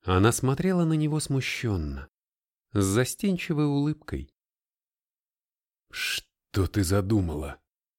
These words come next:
хрипло спросил он. Она повела его в гостиную. «Хочу с тобой потанцевать». «Милая, у меня множество талантов, но танцы —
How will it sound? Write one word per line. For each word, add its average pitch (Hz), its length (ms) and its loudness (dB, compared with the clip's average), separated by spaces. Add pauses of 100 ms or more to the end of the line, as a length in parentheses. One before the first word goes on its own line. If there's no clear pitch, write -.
(540)
хрипло 147 400 -2
спросил 107 600 -2
он. 69 320 -8 (1300)
Она 151 280 2
повела 117 440 2
его 98 240 0
в 85 60 -4
гостиную. 69 760 -4 (1040)
«Хочу 160 380 -2
с - 80 -4
тобой 160 300 2
потанцевать». 160 800 -2 (1600)
«Милая, 82 840 0 (600)
у 85 120 -6
меня 104 300 4
множество 110 560 2
талантов, 85 580 -2 (720)
но 90 240 2
танцы — 98 840 0